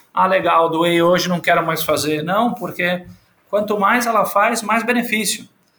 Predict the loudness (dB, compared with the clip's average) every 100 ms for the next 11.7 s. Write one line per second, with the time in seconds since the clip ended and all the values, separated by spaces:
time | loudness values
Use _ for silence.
0 | _ _ -4 -2 0 -2 -2 -2 -2 -4
1 | -6 -4 -2 0 0 -2 -2 -4 -2 -2
2 | -6 -10 -16 -18 -8 -6 -4 -2 -2 0
3 | -4 -4 -4 -6 -8 -10 -12 _ _ _
4 | _ _ _ _ -6 0 2 4 2 0
5 | -4 -2 -2 0 0 0 -2 -4 -4 -4
6 | -2 -4 -8 -6 -4 -4 -4 -4 0 2
7 | 2 0 -6 -12 -12 -16 _ _ _ _
8 | -8 -4 -4 -2 -2 -2 -4 -6 -2 0
9 | 0 -2 -6 -10 -18 _ -4 -2 0 0
10 | 2 0 -4 -8 -10 _ _ -4 0 2
11 | 2 0 0 0 -2 -6 -14